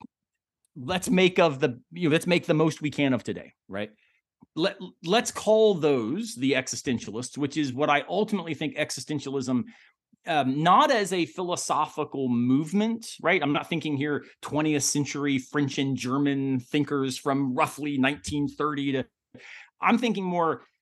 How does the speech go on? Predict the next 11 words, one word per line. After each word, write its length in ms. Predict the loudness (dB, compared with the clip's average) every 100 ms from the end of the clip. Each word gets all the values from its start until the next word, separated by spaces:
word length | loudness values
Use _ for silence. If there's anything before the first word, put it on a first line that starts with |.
| _ -2
existential 600 | -2 -2 -4 -4 -4 -6
philosophy 760 | -2 2 2 0 -6 -4 -4
as 260 | -4 -4 -6
this 160 | -8
trajectory 1120 | -10 -12 -12 -10 -6 -6 -8 -6 -4 -2 -2 -2
or 200 | -4 -4
orientation 1000 | -2 -2 -2 0 0 -2 -4 -2 -2 0
that 120 | 2
includes 520 | 2 0 0 -2 -4
people 420 | -8 -14 -8 -6 -4
like, 340 | -4 -6 -16